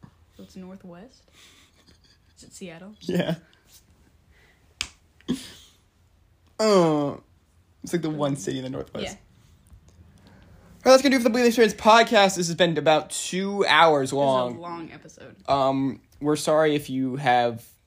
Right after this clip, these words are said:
Speaker 2: other commitments and don't want us to do an hour, two-hour podcast, but if you do want us to do a two-hour podcast in a row,
Speaker 1: This is the one.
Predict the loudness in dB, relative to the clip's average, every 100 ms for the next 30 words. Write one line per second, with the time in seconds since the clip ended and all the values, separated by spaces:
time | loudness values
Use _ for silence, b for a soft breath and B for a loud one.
0 | _ _ _ -6 -4 -4 -6 -10 -10 -8
1 | -6 -8 -8 -10 -8 -8 -8 -10 -10 -10
2 | -10 -10 -10 -8 -6 -8 -8 -8 -4 -2
3 | -2 -4 -6 -6 -6 -6 -6 -6 -6 -8
4 | -8 -4 -2 -4 -8 _ -20 -18 -14 -14